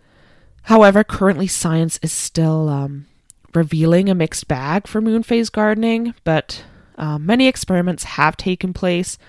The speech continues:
and even the well-known gardener Charles Dowding, which I'm <laughs> sure many of us have heard of, has experimented with moon phase gardening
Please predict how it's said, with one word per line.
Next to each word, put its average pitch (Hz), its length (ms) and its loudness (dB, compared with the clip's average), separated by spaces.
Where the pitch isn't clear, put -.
and - 200 -2
even 180 280 0
the 180 80 0
well-known 160 440 -2
gardener 143 600 -4
Charles 147 420 -8
Dowding, 160 520 -4
which - 200 -12
I'm 156 100 -8
<laughs> - 20 -10
sure 196 200 0
many 175 220 0
of 160 80 2
us 165 160 0
have - 120 -8
heard 311 220 0
of, 190 280 0
has 175 300 0
experimented 175 760 0
with 156 220 2
moon 160 240 -2
phase 160 280 0
gardening 147 520 -2